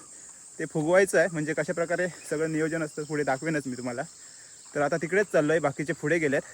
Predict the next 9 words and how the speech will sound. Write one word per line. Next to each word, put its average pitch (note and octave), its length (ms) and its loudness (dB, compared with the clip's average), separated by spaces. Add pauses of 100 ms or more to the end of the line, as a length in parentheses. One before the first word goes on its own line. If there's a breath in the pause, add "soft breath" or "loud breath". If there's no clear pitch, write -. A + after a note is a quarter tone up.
(140)
तर C#3 140 2 (520 loud breath)
पटापट D3+ 320 -2
धरणावर D3 380 2
जाऊया D3 240 2 (120)
आणि C3+ 220 -2 (500 loud breath)
आजच्या D3+ 240 2
व्हिडिओला D3 320 2
सुरुवात C#3 320 -2 (100)
करूया. A#2+ 200 -12